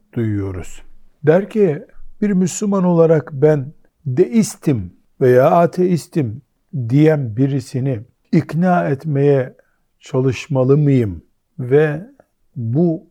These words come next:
ikna çalışmamdan bir sonuç çıkar mı? Hoca olarak, gençlerle ilgilenen birisi olarak senin tecrübelerin ne diyor bu konuda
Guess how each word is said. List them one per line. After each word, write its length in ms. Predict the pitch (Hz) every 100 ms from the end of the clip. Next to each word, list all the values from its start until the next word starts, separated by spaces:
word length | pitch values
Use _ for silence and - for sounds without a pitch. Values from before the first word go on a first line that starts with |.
| -
ikna 540 | 135 131 135 151 151
çalışmamdan 920 | 143 135 127 - 123 123 120 131 165 175 _ -
bir 120 | 175
sonuç 640 | 156 - 139 127 151 - _ _ - _
çıkar 400 | - - 156 143
mı? 280 | 123 110 92
Hoca 300 | - 117 120
olarak, 600 | 160 135 123 117 110 - _ _ -
gençlerle 600 | 127 117 147 123 120 123
ilgilenen 680 | 117 113 123 120 123 120 170 -
birisi 460 | 120 120 113 -
olarak 560 | 131 123 120 113 101 - _ _
senin 600 | - - 131 135 131 - _ _ _ -
tecrübelerin 1000 | 131 127 131 131 135 131 139 156 160 - _ _
ne 280 | 135 139 160
diyor 340 | 127 107 82 _ _ 127
bu 80 |
konuda 500 | 110 120 113 107 104